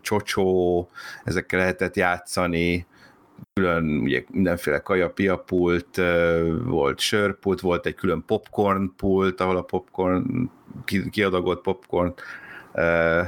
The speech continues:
lehetett, ö, elmarni és megeszegetni. És akkor, ö, fot-, ilyen, hát ugye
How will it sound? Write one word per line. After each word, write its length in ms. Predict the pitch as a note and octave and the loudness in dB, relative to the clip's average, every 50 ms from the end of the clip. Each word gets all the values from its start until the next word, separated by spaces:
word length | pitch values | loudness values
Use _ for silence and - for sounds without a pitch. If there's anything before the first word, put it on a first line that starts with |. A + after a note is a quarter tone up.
| E2+ F2+ | -2 -2
lehetett, 600 | F#2+ F2+ F#2 F2+ F2 - F#2 F2+ - - _ - | -2 0 0 -2 0 0 -2 -2 -2 -8 _ -4
ö, 120 | G2 F#2 F#2 F2 - - _ _ _ _ _ _ _ _ | -2 -2 -2 -2 -6 -14 _ _ _ _ _ _ _ _
elmarni 680 | - G#2 G#2 G2+ G2 F#2+ G2 F#2+ F#2+ F#2+ F#2 F#2+ F#2 F#2+ | -2 0 0 0 0 0 0 2 2 2 2 2 2 2
és 240 | F#2 F#2 F2+ - - | 2 0 0 -2 -2
megeszegetni. 920 | G2+ F#2 F#2 G2 F#2+ - - F#2+ F#2 G2+ G2+ G2+ - - A#2+ B2+ B2 B2 - - - - - - - - - - - - _ _ _ _ - | -2 0 0 0 -2 0 -2 0 0 0 0 -2 -2 0 0 0 0 -2 -6 -18 -16 -16 -14 -14 -14 -14 -16 -18 -18 -20 _ _ _ _ -4
És 160 | - A3+ - | -4 0 0
akkor, 300 | A#3 A#3 - A#3 A3 G#3 | -2 -2 0 0 2 4
ö, 280 | G#3 G#3 G#3 G#3 G3+ G3+ G3 F#3 F3 - - D#3 E3 F3+ F3 E3 - - - - - - - - - - G2+ | 4 6 6 4 4 2 0 -4 -6 -10 -10 -4 -2 -2 -2 -2 -4 -6 -4 -4 -6 -6 -8 -12 -14 -14 -10
fot-, 320 | - - C#3+ C3+ C3+ - | -2 0 0 0 0 2
ilyen, 560 | A2+ G#2 G2 G2 F#2+ F2+ D#2 G#1+ G1+ A#1+ - - - | 2 2 2 2 2 0 -2 -2 -6 -8 -12 -14 -6
hát 220 | - D#2 A#2 A#2+ - F#2 | -4 -2 -2 -2 -2 0
ugye 120 | F2+ | -2